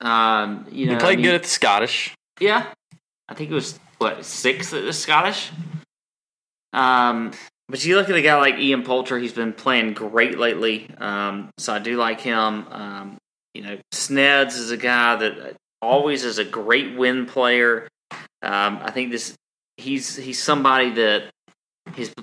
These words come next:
Speaker 1: been playing a lot better recently ever since his injuries, so I do like that. Now, Russell Knox has just been incredible. I mean, his recent form is great. Uh, checks a box for, he's, he's an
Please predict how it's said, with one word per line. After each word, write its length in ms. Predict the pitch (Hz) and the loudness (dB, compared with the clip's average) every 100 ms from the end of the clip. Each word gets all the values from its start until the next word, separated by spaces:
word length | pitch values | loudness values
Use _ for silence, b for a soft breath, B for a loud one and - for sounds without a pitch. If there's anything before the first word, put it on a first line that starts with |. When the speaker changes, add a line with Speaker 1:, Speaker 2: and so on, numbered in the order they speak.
| - | -6
Speaker 1:
been 320 | 135 123 113 107 | 0 2 0 -6
playing 520 | - 151 143 131 120 - | -2 2 2 2 -2 -2
a 80 | |
lot 420 | 110 107 127 151 147 | -2 2 4 4 4
better 200 | 147 131 | 4 4
recently 680 | 131 127 143 101 135 127 | 2 0 -4 -2 0 2
ever 180 | 120 117 | 2 0
since 280 | 120 131 123 | -4 -6 -6
his 160 | 120 113 | -6 -2
injuries, 520 | 113 113 113 113 110 | -2 0 0 0 -2
so 140 | 113 | -4
I 40 | 98 | -4
do 180 | 113 | 0
like 220 | 117 113 117 | 2 2 4
that. 440 | 110 107 110 - _ - | 4 4 2 -4 _ -2
Now, 320 | 110 101 92 | 2 2 2
Russell 360 | 127 156 139 | 2 2 2
Knox 440 | 110 110 110 98 - | 2 4 4 2 -6
has 160 | 98 | -10
just 220 | 110 104 - | -8 -8 -4
been 100 | 101 | -4
incredible. 640 | 95 - 110 90 82 82 | -4 0 0 0 -4 -16
I 80 | - | -12
mean, 160 | 104 104 | -8 -6
his 260 | 117 110 | -6 -6
recent 320 | 120 117 104 110 | -4 -4 -6 -10
form 320 | 117 110 104 | -4 -4 -4
is 120 | 95 | -10
great. 440 | - 104 113 117 - _ _ _ _ - | -4 2 2 0 -8 _ _ _ _ -6
Uh, 220 | 95 101 | -4 -4
checks 380 | - 131 120 131 | -2 0 0 0
a 40 | |
box 280 | 113 113 117 | 2 2 0
for, 160 | 123 - | -6 -6
he's, 300 | 120 101 104 | -10 -10 -12
he's 340 | - 120 127 110 | -16 -8 -6 -6
an 160 | 101 | -6